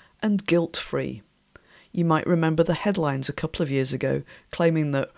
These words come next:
renting clothes is less green than throwing them away, with transport and dry cleaning making it the worst option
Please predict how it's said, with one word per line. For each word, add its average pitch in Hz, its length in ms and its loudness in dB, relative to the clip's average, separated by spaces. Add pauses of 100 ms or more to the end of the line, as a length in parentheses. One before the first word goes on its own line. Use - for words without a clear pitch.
(160)
renting 220 440 2
clothes 139 360 2
is 170 140 -2
less 139 260 -2
green 143 320 0
than 170 120 0
throwing 143 320 0
them 143 140 -2
away, 156 400 0 (560)
with 147 120 -4
transport 160 640 -4
and 185 240 0
dry 165 260 0
cleaning 147 500 -2
making 143 360 -4
it - 120 -6
the 135 80 -6
worst 165 360 -2
option 135 420 -6